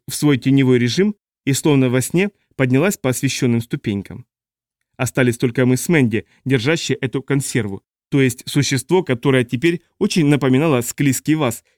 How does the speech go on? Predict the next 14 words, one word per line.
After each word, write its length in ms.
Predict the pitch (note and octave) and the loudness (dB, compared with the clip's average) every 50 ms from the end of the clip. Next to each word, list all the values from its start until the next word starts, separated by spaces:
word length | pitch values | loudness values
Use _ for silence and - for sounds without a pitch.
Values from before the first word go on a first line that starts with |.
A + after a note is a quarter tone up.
| _ | _
перепачкавший 800 | - C#3 C3 B2 A#2 D#3+ E3 - - - B2 - - B2+ A#2+ - | -2 0 0 0 0 -2 -4 -4 -4 -6 -6 -4 -4 -4 -4 -4
все 220 | - - - C#3+ | -6 -4 -2 0
наши 280 | A#2+ A#2 A2+ - - C3+ | 0 0 -2 -2 -2 -4
руки. 340 | A2+ G#2 F#2 - - - - _ _ _ _ _ _ _ _ _ _ _ | -4 -4 -8 -12 -20 -20 -20 _ _ _ _ _ _ _ _ _ _ _
Ого, 460 | F3 G3 F#3+ D#3 C#3+ C#3+ C3+ C3+ - _ _ _ | 0 0 2 2 0 0 -2 -4 -8 _ _ _
существо 500 | _ - C#3+ B2 - C3 - - G#3 A3+ | _ -4 -2 -2 -2 -4 -4 0 -2 -2
все 240 | A3 - - D3 C#3+ | 0 -2 -2 -2 0
горело. 460 | C3 B2+ B2 A2 G#2 F#2+ F2+ F2+ - _ _ _ _ _ | 2 2 2 2 0 -2 -6 -10 -14 _ _ _ _ _
Очень 300 | - E3+ D3 - A#2+ A2+ | 0 0 0 0 -2 0
рискованно. 560 | A2 A#2 A#2 - - A#2 G2+ G2 F#2 F2+ F2 - _ _ _ _ _ _ _ | 0 -2 -4 -4 -8 -8 -8 -6 -10 -12 -14 -16 _ _ _ _ _ _ _
Вот 220 | G3+ A3 G#3+ G3+ | -2 -2 0 0
что 200 | - - - D3 | -2 -6 -2 -2
я 160 | B2+ A2+ A2 A2 | 0 0 0 -2
уважаю. 480 | G#2+ A2 A2 G#2 G#2+ E2+ F2 F2 - | -4 -4 -8 -8 -10 -12 -14 -14 -16